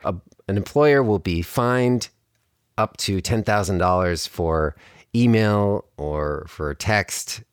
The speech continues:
or for a call after working hours. And so this got a lot of coverage. People were very interested in this law.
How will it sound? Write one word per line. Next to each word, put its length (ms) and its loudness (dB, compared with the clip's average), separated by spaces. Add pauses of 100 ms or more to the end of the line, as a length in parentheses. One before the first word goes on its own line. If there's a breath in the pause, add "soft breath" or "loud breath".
or 240 -4
for 200 -6
a 40 -6
call 480 2 (440 loud breath)
after 440 -2
working 380 -4
hours. 380 -8 (760 soft breath)
And 200 0
so 520 0
this 180 -4
got 140 0
a 40 0
lot 180 2
of 60 -4
coverage. 640 -2 (180)
People 300 -6
were 120 -2
very 280 0
interested 340 -4
in 80 -2
this 200 -4
law. 340 4